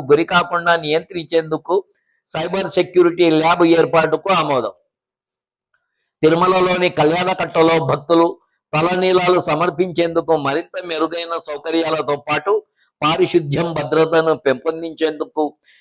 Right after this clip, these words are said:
నిపుణులను సంప్రదించి కార్యాచరణ ప్రణాళిక రూపొందించాలని నిర్ణయం. తిరుమలలో పరిపాలనా సౌలభ్యం కోసం అన్ని విభాగాలు ఒకచోట కేంద్రీకృతమయ్యేలా నూతన పరిపాలనా భవనం నిర్మాణానికి ఆమోదం.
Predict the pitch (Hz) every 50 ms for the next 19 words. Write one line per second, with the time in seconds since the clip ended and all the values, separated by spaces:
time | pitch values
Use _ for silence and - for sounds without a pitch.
0 | _ _ 139 151 160 143 175 175 180 180 180 180 180 180 175 143 156 147 135 160
1 | 165 160 160 160 156 - - 160 156 156 - 135 143 156 175 180 175 175 180 180
2 | 185 175 175 175 180 175 - 165 165 165 165 160 160 160 160 156 151 139 147 151
3 | 170 175 170 170 170 165 156 165 165 160 165 160 160 170 185 185 175 160 147 143
4 | 135 120 107 - _ _ _ _ _ _ _ _ _ _ _ _ - 165 170 180
5 | 185 185 190 190 190 185 180 180 175 175 - - _ _ _ _ - 147 156 175
6 | 175 175 185 180 185 185 180 180 180 170 - 170 170 170 175 160 147 165 170 170
7 | 165 - 165 160 160 - 165 165 156 156 _ _ _ _ _ - 143 160 175 180
8 | 185 185 180 175 165 156 151 143 165 165 160 160 160 160 165 165 160 156 143 156
9 | 151 147 160 160 170 175 165 - 160 160 160 165 165 165 160 160 160 160 - 160
10 | 160 165 160 156 151 151 151 156 156 151 147 - - _ _ _ _ _ 143 160
11 | 180 175 196 185 185 185 - 156 160 165 165 - 175 175 175 175 175 175 175 160
12 | 156 160 160 160 160 165 160 160 160 156 151 156 156 160 160 160 160 156 156 156
13 | 151 - 156 151 143 127 123 127 143 151 147 156 156